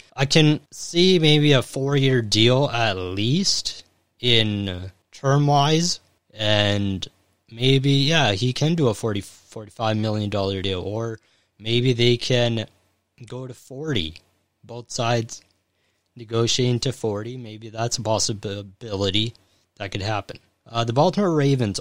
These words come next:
are trying to get Lamar Jackson, their quarterback, to sign a long-term deal, but they're saying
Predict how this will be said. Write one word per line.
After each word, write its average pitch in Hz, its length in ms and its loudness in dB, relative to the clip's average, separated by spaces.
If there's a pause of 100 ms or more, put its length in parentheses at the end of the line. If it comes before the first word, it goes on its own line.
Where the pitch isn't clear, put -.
are 120 260 2
trying 175 640 -4
to 190 180 0
get 120 720 -4
Lamar 135 320 -2
Jackson, 139 640 0 (840)
their 101 120 -20
quarterback, 120 680 2 (360)
to 131 380 4 (680)
sign 143 460 2
a 120 80 0
long-term 143 920 -2 (260)
deal, 135 280 6
but 92 200 -8
they're 101 240 -10
saying 131 800 0